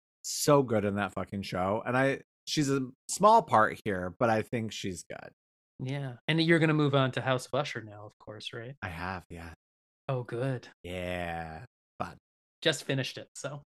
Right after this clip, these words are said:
Speaker 1: Oh, you did? Uh, cool.
Speaker 2: Yeah.
Speaker 1: We'll talk about it in the next episode.
Speaker 2: Yeah, next step.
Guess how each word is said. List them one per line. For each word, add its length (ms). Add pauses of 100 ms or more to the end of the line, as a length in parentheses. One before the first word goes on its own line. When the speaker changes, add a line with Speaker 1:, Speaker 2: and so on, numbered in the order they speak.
(120)
Speaker 1:
Oh, 60
you 100
did? 680
Uh, 240
cool. 120
Speaker 2:
Yeah. 320
Speaker 1:
We'll 100
talk 220
about 260
it 40
in 120
the 100
next 340
episode. 540
Speaker 2:
Yeah, 200
next 260
step. 380